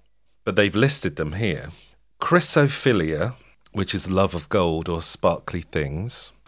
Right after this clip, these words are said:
Dendrophilia, which is an attraction to trees. Or Santaphilia,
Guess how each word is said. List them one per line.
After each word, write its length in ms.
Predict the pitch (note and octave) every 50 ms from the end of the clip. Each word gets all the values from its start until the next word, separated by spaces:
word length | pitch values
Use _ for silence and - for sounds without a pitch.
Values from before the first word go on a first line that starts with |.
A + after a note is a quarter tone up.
| _ _ _ A#2
Dendrophilia, 1200 | G2+ - D3 D3 D#3 D3+ C#3+ - G#2 G#2+ F#2+ F2+ - - - F#2 D#2 D#2+ D#2+ D#2 D#2 F2+ A2+ A#2+ - - _ _ _ _ _ _ _ _ _
which 220 | G2+ G2 F#2+ -
is 80 | F#2+ F#2
an 80 | F#2
attraction 600 | F#2+ F2 - - A#2 G#2+ G#2 - - - F2+ E2+
to 140 | E2 - -
trees. 720 | - - - - A2+ E2 C#2+ C#2 D2 F2 G2+ - - - - - _ _ _ _ _ - - - - - - - - _ _ _ -
Or 160 | G#2+ G#2 G#2
Santaphilia, 1080 | - - - C#3+ B2+ B2+ B2 - - A2+ - - - F2 D#2 D#2 D2+ D2 D2 D2+ D#2+